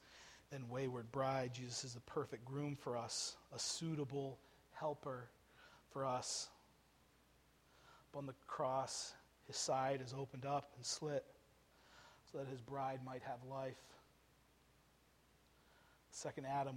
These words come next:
wins back the bride that the first Adam lost. When we awake out of our slumber, we sing out this hymn. How beautiful that is.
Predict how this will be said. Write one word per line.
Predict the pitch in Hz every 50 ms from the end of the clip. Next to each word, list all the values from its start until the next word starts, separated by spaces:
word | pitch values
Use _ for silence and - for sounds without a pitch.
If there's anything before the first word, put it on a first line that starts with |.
| 127
wins | 131 143 143 143 147 151 127
back | 120 113 135 139 135 131 - -
the | 135
bride | 120 120 135 135 131 135 135 135 135 131 127 120 - - - - - - - - - -
that | - -
the | - 131
first | - - - 139 139 - - - - -
Adam | 139 131 135 135 135 127 127 120 110 - - - -
lost. | 143 139 135 127 120 117 - - - - - - - - - - - - - - - - - - - - - - - - - - - - - - - -
When | - 135 131
we | 127 127
awake | 131 127 139 143 147 147 139 -
out | 147 131 135
of | 135 123 135
our | 131 131 131
slumber, | - - - - 151 143 147 151 151 143 147 147 143 139 131 - - - - - - - - - - - - - - - - - - - - - - - - - - - - - - 139
we | 120
sing | 110 - - - 151 151 143 123 -
out | 147 123 123 -
this | 139 117 - - 135
hymn. | 131 131 135 127 120 120 110 101 - - - - - - - - - - - - - - - - - - -
How | 127 120 120
beautiful | 127 135 143 139 139 - - 143 131 123
that | 127 120 120
is. | 131 135 127 117 113 104